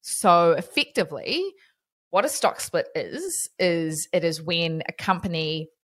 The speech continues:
is effectively splitting its shares. So if you own a hundred shares of a company and they do a stock s-,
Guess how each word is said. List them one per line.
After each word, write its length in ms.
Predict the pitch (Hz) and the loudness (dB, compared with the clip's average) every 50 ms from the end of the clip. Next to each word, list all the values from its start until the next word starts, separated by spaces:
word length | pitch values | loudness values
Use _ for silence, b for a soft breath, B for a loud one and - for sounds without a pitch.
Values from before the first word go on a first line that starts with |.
| _ _ - | _ _ -8
is 80 | 180 170 | -8 -4
effectively 400 | 175 - 208 - 254 240 262 247 | -4 -4 -4 -2 -4 -4 -4 -4
splitting 520 | - - - - - 185 185 - 165 151 | -4 -6 -6 0 0 2 2 2 0 -4
its 200 | - - - - | -4 -4 -4 -4
shares. 420 | - - 143 127 101 73 - - - - - - _ _ _ - | -4 -2 -2 -2 -2 -4 -4 -6 -8 -8 -10 -12 _ _ _ -10
So 580 | - - - 190 165 160 160 156 156 160 156 B B B B B - | -4 2 4 6 8 8 6 6 4 0 -2 B B B B B -10
if 120 | 170 - - | -10 -6 -4
you 220 | 208 247 269 254 - | -2 0 0 0 2
own 600 | - 180 170 170 170 165 165 170 170 165 165 - _ _ _ _ _ _ _ _ _ _ _ _ _ | 2 2 2 2 2 0 -2 -4 -4 -6 -8 -10 _ _ _ _ _ _ _ _ _ _ _ _ _
a 40 | 165 | -16
hundred 460 | - - - 240 247 233 208 185 160 - | -8 2 2 4 4 4 0 -2 -2 -2
shares 260 | - 175 143 160 - | -2 -2 -2 -2 -4
of 80 | 139 151 | -4 -8
a 60 | - | -6
company 680 | - 247 240 226 - 226 220 208 202 202 202 196 b b b b b _ - | -2 0 0 0 0 0 2 2 2 2 0 -2 b b b b b _ -2
and 180 | 185 175 170 165 | 0 0 0 0
they 120 | 160 160 | -2 -2
do 160 | 160 160 151 151 | -2 -2 -2 -2
a 60 | 147 | -4
stock 340 | - - - 214 156 - - | -6 -4 -2 -2 -2 -2 -4
s-, 140 | - - | -8 -10